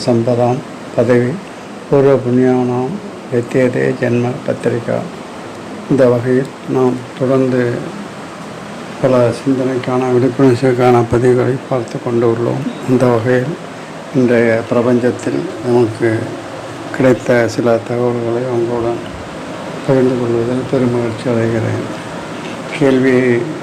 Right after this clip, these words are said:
நான் கேட்கட்டுமா, இல்லை நீங்கள் கேட்கிறீர்களா என்று ஒரு நிகழ்வு. அந்த வகையில் எனக்கு கேள்வி கேட்கத்தான் தெரியும்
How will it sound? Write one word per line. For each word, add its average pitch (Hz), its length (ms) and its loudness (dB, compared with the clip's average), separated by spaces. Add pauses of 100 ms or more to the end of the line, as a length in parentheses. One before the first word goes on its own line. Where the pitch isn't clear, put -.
(220)
நான் 131 260 4
கேட்கட்டுமா, 127 600 2 (1000)
இல்லை 127 160 6 (140)
நீங்கள் 123 400 6
கேட்கிறீர்களா 123 800 2 (160)
என்று 117 300 2 (640)
ஒரு 123 180 6 (200)
நிகழ்வு. 120 440 4 (840)
அந்த 123 240 6
வகையில் 123 440 0 (1300)
எனக்கு 135 320 6 (120)
கேள்வி 139 280 6 (120)
கேட்கத்தான் 131 520 2 (100)
தெரியும் 123 400 2